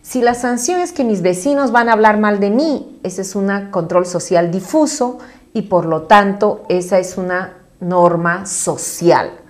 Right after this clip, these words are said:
Pero si yo voy a cometer adulterio y mi, mi, mi esposo se va a divorciar de mí con una causal,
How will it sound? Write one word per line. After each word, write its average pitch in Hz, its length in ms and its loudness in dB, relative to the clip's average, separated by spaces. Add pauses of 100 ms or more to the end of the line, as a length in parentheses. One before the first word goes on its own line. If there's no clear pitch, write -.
(480)
Pero 220 320 6
si 185 260 -8
yo 262 160 6
voy 330 200 4
a 277 60 0
cometer 226 380 0
adulterio 180 720 2 (240)
y 190 80 0
mi, 175 400 -4
mi, 180 240 -4
mi 175 120 0
esposo 170 560 4
se 165 200 0
va 190 80 6
a 226 40 8
divorciar 208 520 2
de 196 100 0
mí 185 380 -2 (240)
con 160 160 0
una 240 240 0
causal, 170 720 2